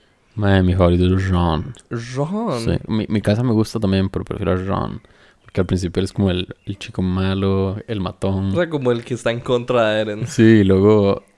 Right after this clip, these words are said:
Speaker 1: bueno, de hecho, mi momento favorito de Ron es, o, <clears throat> cuando el mae como que ya saben que Eren es titán y se le acerca y uno cree que, que lo va a regañar y le dice como, "Tenemos toda nuestra confianza en usted y toda nuestra esperanza del mundo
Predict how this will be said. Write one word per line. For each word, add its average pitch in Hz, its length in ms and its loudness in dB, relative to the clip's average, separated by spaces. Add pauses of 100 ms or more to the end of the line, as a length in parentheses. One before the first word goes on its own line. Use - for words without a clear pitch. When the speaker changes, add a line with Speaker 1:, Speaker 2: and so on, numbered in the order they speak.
Speaker 1:
bueno, 151 220 -2
de 104 140 0
hecho, 135 400 -2
mi 101 260 2
momento 90 280 2
favorito 101 380 2
de 98 80 6
Ron 101 400 0 (840)
es, 95 580 -2 (120)
o, 92 280 0
<clears throat> - 840 -20 (540)
cuando 95 260 4
el 90 60 0
mae 92 440 2
como 92 240 -2
que 92 300 -6
ya 95 180 2
saben 107 380 0
que 98 220 -2
Eren 98 180 2
es 107 140 -2
titán 139 460 -4 (500)
y - 40 -18
se 104 80 -8
le 92 60 -4
acerca - 480 -2
y - 100 -2
uno 90 140 2
cree 101 160 -4
que, 98 500 -2
que - 140 -12
lo 92 80 0
va 90 60 4
a 92 40 4
regañar 92 540 0
y - 80 -6
le 90 100 -4
dice 90 140 -8
como, 90 280 -4 (680)
"Tenemos 95 380 -4
toda 92 160 0
nuestra 98 260 -2
confianza 90 440 -4
en 95 80 -2
usted 92 360 -2
y 90 80 0
toda 92 200 -4
nuestra 95 220 -4
esperanza 92 420 0
del 95 100 0
mundo 101 380 0